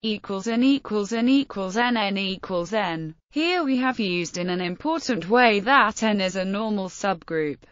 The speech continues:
One checks that this operation on G N is associative, has identity element N, and the inverse of an element N of G N is a minus one N.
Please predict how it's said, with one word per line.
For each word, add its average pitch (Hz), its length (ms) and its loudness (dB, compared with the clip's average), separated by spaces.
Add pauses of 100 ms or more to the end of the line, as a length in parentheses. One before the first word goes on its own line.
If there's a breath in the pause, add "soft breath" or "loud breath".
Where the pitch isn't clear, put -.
(140)
One 285 340 4
checks - 440 2
that 180 180 4
this 165 200 -2
operation 160 720 -2
on 185 200 -2
G 160 540 0
N 180 300 -2
is 180 140 -6
associative, 196 960 -2 (100)
has 226 240 2
identity 285 720 2
element 233 540 -2
N, 190 500 0
and 208 160 0
the 214 120 2
inverse 190 420 -2
of 180 80 -4
an 190 120 -2
element 175 500 -2
N 185 120 -4
of 170 120 -6
G 160 540 0
N 214 240 0
is 214 140 -2
a 269 60 2
minus 294 540 4
one 262 300 4
N. 151 460 -4